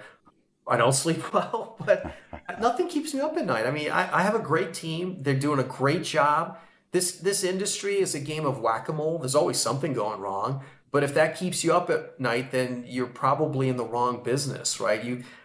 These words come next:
Speaker 1: I actually, I love this. I love my job. I love this industry. I think it's, it's such a dynamic, fun place, right? The,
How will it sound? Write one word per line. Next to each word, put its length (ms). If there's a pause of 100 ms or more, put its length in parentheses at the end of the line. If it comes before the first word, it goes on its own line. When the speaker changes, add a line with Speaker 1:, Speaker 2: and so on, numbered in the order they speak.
(120)
Speaker 1:
I 140
actually, 440
I 80
love 360
this. 420
I 80
love 300
my 120
job. 560
I 60
love 320
this 200
industry. 840 (520)
I 120
think 320
it's, 340
it's 220
such 520
a 60
dynamic, 840
fun 580
place, 540
right? 460 (460)
The, 480